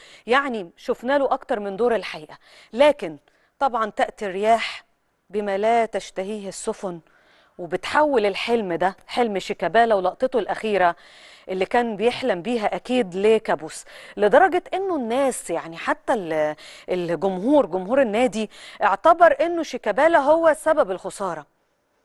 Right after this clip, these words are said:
والنهاردة يمكن في مطالبات باعتزال لشيكابالا، في ناس كانت واقفة عمالة بتصور فيديو سيلفي ليها ومستنية إن دي يعني واحدة من ال-، الضربات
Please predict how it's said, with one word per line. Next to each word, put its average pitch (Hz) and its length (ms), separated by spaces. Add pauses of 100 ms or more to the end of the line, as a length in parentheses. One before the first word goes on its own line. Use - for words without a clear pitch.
(920)
والنهاردة 196 560
يمكن 262 300
في 311 300
مطالبات 247 720
باعتزال 208 920
لشيكابالا، 160 600 (480)
في 370 260
ناس 370 400
كانت 302 440
واقفة 294 380
عمالة 277 340
بتصور 311 540
فيديو 269 400 (100)
سيلفي 262 420
ليها 285 320 (800)
ومستنية 302 960
إن 285 400
دي 330 200
يعني 233 500
واحدة 269 340
من 302 240
ال-، 247 280
الضربات 220 480